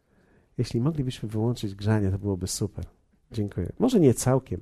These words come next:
ale przyheblować lekko. Och. Chcę, abyście byli wolni od trosk. Kto nie ma żony, troszczy się o sprawy pańskie. O to, jakby się Panu podobać.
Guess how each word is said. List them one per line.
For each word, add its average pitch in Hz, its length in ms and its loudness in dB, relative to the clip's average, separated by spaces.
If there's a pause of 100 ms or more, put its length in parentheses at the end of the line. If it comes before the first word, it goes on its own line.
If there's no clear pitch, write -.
ale 90 220 -4 (960)
przyheblować 120 760 8
lekko. 104 460 -2 (680)
Och. - 520 6 (1080)
Chcę, 190 560 8 (1300)
abyście 175 360 6
byli 180 220 8
wolni 214 420 10
od 190 180 2
trosk. - 640 0 (1700)
Kto - 200 4
nie 254 120 10
ma 247 140 12
żony, 165 400 8
troszczy 208 400 4
się 208 140 4
o 185 60 6
sprawy 185 360 6
pańskie. 185 600 4 (1700)
O 151 60 10
to, 165 120 6
jakby 147 260 10
się 165 220 6
Panu 190 240 8
podobać. - 580 0